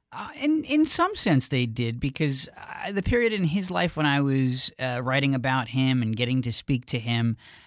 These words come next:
uh, you know, he'd been through, I think, a lot of, uh,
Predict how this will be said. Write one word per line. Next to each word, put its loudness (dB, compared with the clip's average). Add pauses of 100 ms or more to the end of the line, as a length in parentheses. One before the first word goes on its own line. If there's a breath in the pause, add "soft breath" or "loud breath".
(160 loud breath)
uh, -2 (260 soft breath)
you -4
know, -2
he'd 0
been 2
through, 0
I 0
think, 0
a -2
lot 0
of, -2
uh, 2